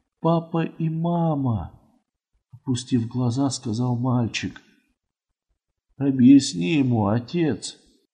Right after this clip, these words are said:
попросил сын. "Это трудно понять вот так, сразу".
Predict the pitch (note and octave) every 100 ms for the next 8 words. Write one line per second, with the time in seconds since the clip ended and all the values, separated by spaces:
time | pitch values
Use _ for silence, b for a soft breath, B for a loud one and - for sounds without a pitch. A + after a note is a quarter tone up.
0 | - G#2 - G#2 - A#2 A2 - A2 G2
1 | E2 - - _ _ _ _ _ _ _
2 | - C#3+ D#3 C#3+ C3+ F#3 G3 D3+ C#3+ D3
3 | D3+ D#3 C3 A#2 A#2+ B2 - F3 C3+ -
4 | - A2+ C#3 G3 D3 G2 E2